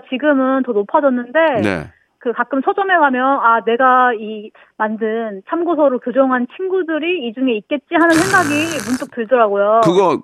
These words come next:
Speaker 2: 그거 이제 저 보고 공부해서 서울대 가는 거예요.
Speaker 1: 네, 그래서
Speaker 2: 예.
Speaker 1: 그럴 때 이상하게 제가 뭐 가르친 것도 아닌데 살짝 뿌듯해요.
Speaker 2: 어, 교정을, 교-, 교정을 하다 보면은 그 뭐 여러 가지, 그러니까 교정이라는 일이 어떤 일입니까? 좀 구체적으로 얘기를 한다면.
Speaker 1: 아,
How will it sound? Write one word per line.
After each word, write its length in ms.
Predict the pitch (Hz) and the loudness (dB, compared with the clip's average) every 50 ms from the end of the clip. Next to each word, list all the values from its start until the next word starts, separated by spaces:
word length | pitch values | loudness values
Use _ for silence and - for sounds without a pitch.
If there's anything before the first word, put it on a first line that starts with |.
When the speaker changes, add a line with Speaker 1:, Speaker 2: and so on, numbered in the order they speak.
| - _ _ | -8 _ _
Speaker 2:
그거 300 | - 151 175 190 180 170 | -2 0 2 4 4 2
이제 340 | 160 147 139 139 131 117 98 | 2 2 2 2 2 0 0
저 160 | 101 117 110 | 0 -2 -2
보고 300 | 104 113 117 117 113 104 | 0 0 0 0 0 -2
공부해서 320 | 113 123 127 123 113 104 101 120 | -2 -2 0 0 0 -2 -2 -2
서울대 180 | 147 151 143 131 | 0 0 0 0
가는 240 | 98 101 104 107 | 0 -2 -2 0
거예요. 300 | 101 95 92 85 80 - - - 78 78 - - | 0 0 -2 -2 -4 -8 -10 -10 -10 -6 0 2
Speaker 1:
네, 240 | 294 339 330 302 285 | 2 4 4 4 4
그래서 220 | - 302 269 277 - - - | 2 2 0 0 -2 -2 -4
Speaker 2:
예. 160 | 101 95 92 | -4 -2 2
Speaker 1:
그럴 240 | - 320 370 381 - | 2 4 2 2 2
때 80 | 359 294 | 0 -2
이상하게 500 | 262 262 294 349 370 370 359 311 311 285 | 0 0 2 2 2 2 2 2 0 0
제가 200 | 269 269 254 247 | 0 0 0 0
뭐 100 | 240 220 | -2 -2
가르친 400 | - - 254 269 - - - 294 | -2 -2 -2 -2 -2 0 2 2
것도 220 | 285 277 - - 226 | 2 2 2 2 2
아닌데 320 | 196 208 220 220 233 269 262 - | 2 0 -4 -4 -4 -4 -4 -4
살짝 240 | - 349 - 349 - | -8 -6 -6 -6 -6
뿌듯해요. 580 | - 339 320 339 - - 262 208 190 180 175 180 | -6 -8 -10 -8 -6 -4 -4 -4 -4 -6 -8 -6
Speaker 2:
어, 540 | - 98 95 92 90 87 85 85 85 82 82 - - - - _ _ - | -4 -4 -2 -2 -2 -2 -2 -4 -4 -6 -8 -12 -16 -20 -20 _ _ -2
교정을, 480 | 147 151 175 202 202 202 202 180 156 131 | 0 2 2 2 2 2 0 0 0 -2
교-, 240 | - - - - - - | -4 -6 -6 -10 -4 -2
교정을 320 | 156 160 202 214 226 196 | 0 2 2 2 2 2
하다 160 | 208 214 240 | 2 2 2
보면은 680 | 220 220 214 208 202 196 202 196 180 160 135 113 117 | 2 2 0 0 0 0 0 0 0 0 -2 -2 -4
그 80 | 135 147 156 151 143 139 135 | -2 -2 0 0 0 0 2
뭐 320 | 131 135 135 135 135 120 87 - - | 2 2 2 2 2 0 -2 0 0
여러 180 | 120 139 151 170 | 2 2 2 2
가지, 540 | 180 185 175 170 165 160 156 147 139 120 113 | 2 0 0 0 0 2 2 2 2 2 0
그러니까 120 | 139 139 - | 0 -2 0
교정이라는 500 | - 165 170 214 233 240 240 247 233 208 190 | 0 0 2 2 2 2 2 2 2 2 0
일이 160 | 185 214 233 | 0 0 0
어떤 360 | - 131 139 135 233 247 285 | 0 0 0 0 0 0 2
일입니까? 540 | 285 233 185 147 127 123 180 185 151 98 87 | 2 2 2 2 0 0 0 0 0 0 0
좀 140 | 101 123 104 | -4 -6 -6
구체적으로 400 | - 139 170 170 160 160 135 117 | -4 -4 -2 0 0 2 2 2
얘기를 180 | 113 117 120 | 0 0 0
한다면. 640 | 123 135 131 117 92 85 87 90 95 104 - - 311 339 _ | -2 -2 -2 -2 -4 -4 -6 -6 -6 -6 -6 -6 -8 -8 _
Speaker 1:
아, 460 | - 220 214 208 208 214 214 208 202 | -4 0 0 2 2 0 0 -2 -6